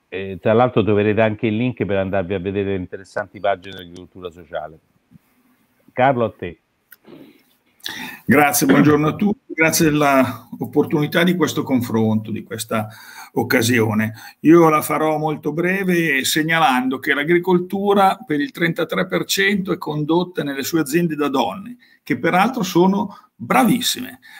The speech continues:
Speaker 2: perché vivendo un mondo, diciamo, storicamente maschile, eh, diciamo così, hanno dovuto e hanno la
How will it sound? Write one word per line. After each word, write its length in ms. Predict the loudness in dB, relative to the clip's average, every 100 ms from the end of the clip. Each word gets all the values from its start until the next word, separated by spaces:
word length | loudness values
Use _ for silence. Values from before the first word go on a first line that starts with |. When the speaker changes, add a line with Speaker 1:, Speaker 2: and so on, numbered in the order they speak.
| _
Speaker 2:
perché 240 | -6 -4
vivendo 600 | -2 2 4 6 6 6
un 600 | 6 4 2 0 -2 -2 -6 _ _ _
mondo, 1040 | 0 4 4 4 0 0 0 0 0 -2 -4 -10 -14 -16 -12
diciamo, 400 | -8 -4 -4 -4
storicamente 800 | -4 -2 -2 -2 -2 -2 -4 -4
maschile, 720 | -2 -2 0 2 4 2 0 -10 -18 -20
eh, 140 | -10 -6
diciamo 400 | -4 -4 -4 -4
così, 580 | -4 0 2 4 2
hanno 300 | 0 -4 -6
dovuto 580 | -6 -4 0 0 2 0
e 140 | 2 2
hanno 400 | 2 0 -2 -2
la 400 | -2 -2 -4